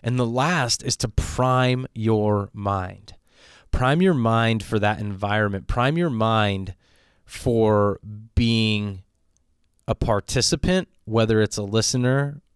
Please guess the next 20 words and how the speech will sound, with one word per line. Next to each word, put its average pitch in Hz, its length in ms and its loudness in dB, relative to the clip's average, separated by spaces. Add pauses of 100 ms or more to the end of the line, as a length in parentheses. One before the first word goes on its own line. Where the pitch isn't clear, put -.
(640)
or 156 400 6
a 127 120 2
contributor, 107 680 -2
because 104 360 -2
you 107 80 -2
feel 107 340 0
that 104 140 0
your 104 140 0
experience 104 800 0
in 98 240 -6
life 101 440 0 (540)
has 104 320 0
value 98 480 -2
to - 200 -4
that 95 180 -4
environment. 101 580 -12 (2500)
Be 156 500 4
worthy 113 800 2 (640)
of 104 500 2 (140)
living 104 680 -2